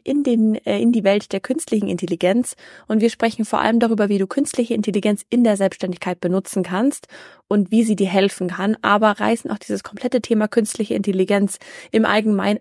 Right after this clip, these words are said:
im allgemeinen Sinne an, wie sie dich im Alltag auch unterstützen kann, wie du dich vielleicht verändern solltest, kannst und darfst und was alles auf dich zukommt und nehmen hier auch wirklich so eine große Schwere von dem Thema künstliche Intelligenz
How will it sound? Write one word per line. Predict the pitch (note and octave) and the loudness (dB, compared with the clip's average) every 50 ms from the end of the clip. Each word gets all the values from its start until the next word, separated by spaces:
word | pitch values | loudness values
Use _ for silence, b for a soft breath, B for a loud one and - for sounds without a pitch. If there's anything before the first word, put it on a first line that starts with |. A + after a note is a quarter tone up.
| _ | _
im | - G3 G3 G3 | -2 0 0 0
allgemeinen | - - A3 G3 G#3+ G3+ G#3 A3 A3 G#3+ G3+ | 2 2 2 4 4 4 4 4 4 4 4
Sinne | - G#3 G3+ G3+ G3 - | 4 4 2 2 2 0
an, | - G3 G3 G3 F#3+ F#3+ B B B B B B | 0 0 2 2 0 -2 B B B B B B
wie | B F#3 G#3 G#3+ | B 0 2 2
sie | A3 G#3+ | 2 2
dich | - A#3+ A#3 - - - | 2 0 -2 -2 0 -2
im | G#3+ G#3+ | -2 0
Alltag | - A3 A3 - A#3+ - - | 0 0 0 0 0 -2 -2
auch | G#3+ | -2
unterstützen | A#3 A3 G3+ G#3 - - G#3+ - - A3 G3+ | -2 -2 -2 -2 -2 -2 -2 0 2 2 4
kann, | G#3 G#3 G3 F3+ | 4 2 2 0
wie | G3+ | -2
du | F3 - G#3 | -2 -2 -2
dich | F#3+ G3+ F#3+ | -2 -2 -4
vielleicht | - G3 F3+ F3 - | -2 -4 -4 -4 -4
verändern | - - - F#3+ F3 F3+ G3 A3 A3+ | -6 -6 -2 -2 0 2 2 2 2
solltest, | A3+ A#3+ A#3 B3 A#3+ - D4 D4 - - - - | 2 2 2 2 2 2 0 0 0 -4 -12 -12
kannst | - - G3+ A3 B3 A#3+ - - - - | -8 -4 0 0 0 0 -2 -6 -10 -8
und | - E3+ E3+ - | -6 -6 -4 -4
darfst | D3 D3+ G3+ C#4+ - - - - - B B B B B | -2 0 0 0 -2 -4 -10 -14 -16 B B B B B
und | B A3+ A3 G#3+ - - | B 2 2 2 2 0
was | G3+ A3 - - | -2 -2 0 0
alles | - A3+ G3+ G#3+ - | 0 0 0 0 -4
auf | - - - | -8 -8 -6
dich | G3+ - - | -8 -8 -4
zukommt | - C4+ - - - A3+ A#3 B3 A#3+ - B B B B B | 0 0 0 2 2 2 2 2 2 0 B B B B B
und | A3 A3 G#3+ | 4 4 6
nehmen | G#3+ A3+ B3+ B3+ B3+ A#3+ A3 | 6 6 6 6 6 4 4
hier | G#3+ A3+ - | 4 2 2
auch | - G#3 G#3+ | 0 -2 0
wirklich | A3 A3+ - A3+ A3+ - | 0 0 2 2 -2 -2
so | - A3 | -2 -4
eine | G3 G3 | -4 -4
große | F#3 - G3+ A3 A#3+ - - A3+ - | -2 -2 -2 -2 -2 -2 -4 -4 -4
Schwere | - - F#3 F#3+ G3+ A3+ - G3 G3 | -4 -4 0 2 2 2 2 0 -4
von | - F#3 F3+ | -4 -4 -4
dem | F3+ F#3+ - | -4 -4 -4
Thema | - F#3+ F3 F#3 | -4 -4 -2 -2
künstliche | F3+ - F3+ F3 - - - F3+ - - | -2 -2 -2 -2 -2 -4 -6 -6 -4 -4
Intelligenz | G3 F3+ - E3+ F3 F3 E3+ G3 G#3 A3 A3 - | -4 -4 -2 0 0 0 2 2 2 2 2 0